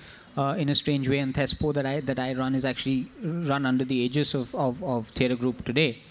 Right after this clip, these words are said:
Um, and Hidayat has just brought back theatre unit as a tribute to Dubey ji and, and Alkazi Saab as well. So both, technically both theatre companies are still, are still functioning in, in, in Bombay. Um,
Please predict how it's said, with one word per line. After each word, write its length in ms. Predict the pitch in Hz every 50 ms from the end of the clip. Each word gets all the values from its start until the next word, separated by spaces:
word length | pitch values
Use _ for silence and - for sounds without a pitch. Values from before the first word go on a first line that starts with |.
| - - - - - - - - - - -
Um, 480 | 143 139 135 131 123 123 123 123 160 - -
and 380 | 143 139 139 135 131 131 127 123
Hidayat 480 | - - 151 139 139 135 143 151 147 -
has 100 | 151 135
just 180 | 143 135 131
brought 260 | 135 139 135 131 127 -
back 220 | 156 139 131 -
theatre 280 | - 147 135 127 - 135
unit 560 | 127 127 131 131 131 127 123 - - - - - -
as 140 | - 131 127
a 60 | 127
tribute 460 | 123 - - 143 127 143 139 135 135 -
to 80 | 135
Dubey 280 | 127 123 123 120 127 131
ji 200 | 120 123 127 123
and, 200 | 127 120 120 131
and 200 | - 135 123 123
Alkazi 420 | 139 127 123 123 131 123 110 123
Saab 280 | 123 - - 127 120 120
as 140 | 123 117 117
well. 160 | 127 131 127
So 120 | 120 - 127 123 - - - - - -
both, 500 | 214 165 135 139 143 165 185 185 - - - - - - - - - - - -
technically 400 | - 196 - - 220 220 - 220
both 240 | 208 156 165 180 175
theatre 200 | - 175 156 160
companies 400 | 156 160 151 147 - 160 156 147
are 80 | 151 143
still, 240 | - - 175 160 -
are 100 | 156 147
still 200 | - - 165 156
functioning 460 | - 151 139 139 - - 180 175 170
in, 140 | 151 147 -
in, 220 | - 147 131 135
in 200 | - 151 131 127
Bombay. 380 | 123 120 120 117 113 120 120 - - - - - - - - - - - -
Um, 440 | 156 151 147 147 156 151 147 160 -